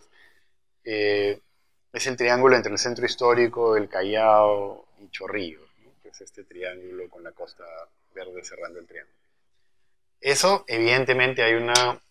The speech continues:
densidad ni siquiera buena, es entre baja y decente, ¿no? Eh, pero sí está consolidada la trama, hay conectividad, hay conexión física, este, tiene servicios,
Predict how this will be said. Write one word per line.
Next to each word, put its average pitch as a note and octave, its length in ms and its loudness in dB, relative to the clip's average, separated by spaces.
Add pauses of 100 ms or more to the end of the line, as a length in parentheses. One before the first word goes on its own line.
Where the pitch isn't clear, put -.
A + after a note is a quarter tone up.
(340)
densidad G#2+ 680 -4 (140)
ni A#2 140 -10
siquiera F#3 260 0
buena, B2+ 380 4 (540)
es A2 120 -20 (460)
entre G#2+ 220 -14
baja B2+ 280 4
y B2 60 4
decente, A2 500 0 (360)
¿no? G#2 180 -20 (260)
Eh, G2 760 -14 (260)
pero G2 160 -12
sí - 120 -6
está - 180 -4
consolidada G#2+ 480 -4
la G2+ 140 -2
trama, G#2+ 720 -4 (120)
hay G2+ 100 -20
conectividad, G2+ 840 -12 (400)
hay G2 360 -10 (160)
conexión F#2+ 360 -20
física, G#2+ 480 -12 (960)
este, G2 540 -12
tiene G#2 200 -16
servicios, G2+ 880 -8